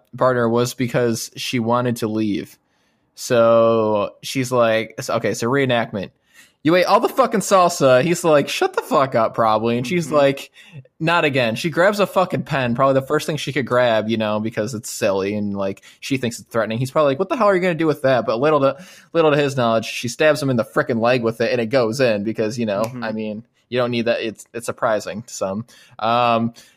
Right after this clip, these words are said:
Speaker 1: then she's just, like, probably throwing a fit, running around, knocks the T V over. He's like, "No, not the T V." <laughs> Saves the fucking T V, but while he's probably back, picking it back up,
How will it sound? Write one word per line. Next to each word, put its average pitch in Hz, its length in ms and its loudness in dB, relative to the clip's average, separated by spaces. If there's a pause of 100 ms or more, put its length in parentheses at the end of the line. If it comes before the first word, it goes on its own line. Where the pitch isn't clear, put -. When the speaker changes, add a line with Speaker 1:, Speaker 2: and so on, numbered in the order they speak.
Speaker 1:
then 175 120 2
she's 185 220 -2
just, 180 200 -2
like, 147 180 2
probably 156 240 2
throwing 160 280 2
a 143 40 -4
fit, 135 360 4
running 147 340 2
around, 131 460 2
knocks 143 240 0
the 277 80 -2
T - 160 0
V 160 140 0
over. 156 100 2
He's 156 160 0
like, 180 160 4
"No, 349 560 8
not 339 220 4
the 392 80 4
T 359 260 4
V." 320 340 2 (680)
<laughs> - 600 -4
Saves 302 440 0
the 240 80 2
fucking 240 340 0
T 214 240 -2
V, 190 220 0
but 151 160 2
while 185 160 6
he's 208 120 4
probably 190 280 4
back, 170 340 -4
picking 202 220 -4
it 175 80 -4
back 165 260 0
up, 170 240 0